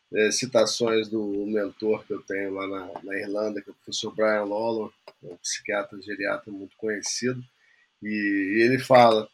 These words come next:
né, que a experiência é como nós chamamos os nossos erros, na verdade, né?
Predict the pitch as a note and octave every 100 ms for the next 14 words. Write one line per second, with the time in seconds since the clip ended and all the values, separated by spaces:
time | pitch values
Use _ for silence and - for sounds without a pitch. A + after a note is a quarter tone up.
0 | - G#2 G2 - G#2+ - - C3 B2 B2
1 | D3+ D3 D3 D3 C#3+ C#3 C3 C#3+ D3 -
2 | - C3+ C3 C#3 C#3+ C3 B2+ B2+ - A#2
3 | A#2+ A#2+ G#2 G2+ - F#2+ F#2 F#2+ F#2+ F2+
4 | F2+ F2+ _ F2